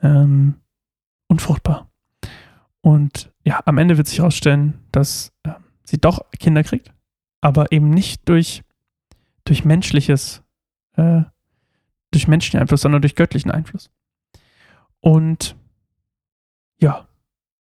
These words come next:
was vielleicht auch noch interessant sein könnte, jeder Name, der hier auftaucht, ähm, von den Kindern, äh, spiegelt quasi als Bedeutung eine, die Lebenssituation der jeweiligen Mutter dar in dem Moment.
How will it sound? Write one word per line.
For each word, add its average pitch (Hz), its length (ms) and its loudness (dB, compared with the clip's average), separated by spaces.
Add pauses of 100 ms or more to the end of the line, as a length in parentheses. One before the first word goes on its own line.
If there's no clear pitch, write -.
was 156 200 0
vielleicht 170 180 0
auch 165 60 0
noch 185 100 2
interessant 147 420 0
sein 139 160 0
könnte, 143 260 0
jeder 156 420 0
Name, 156 460 2
der - 140 -2
hier 143 200 2
auftaucht, - 540 -2 (680)
ähm, 147 160 4
von 147 140 -2
den 143 160 2
Kindern, 170 520 2 (440)
äh, 151 160 2
spiegelt 196 580 0
quasi 147 460 0
als - 180 -2
Bedeutung 151 760 0 (140)
eine, 147 500 2
die 160 120 -2
Lebenssituation 165 920 2
der 143 100 2
jeweiligen 143 480 0
Mutter 151 320 0
dar - 340 -2 (100)
in 147 120 0
dem 143 160 0
Moment. 170 340 -2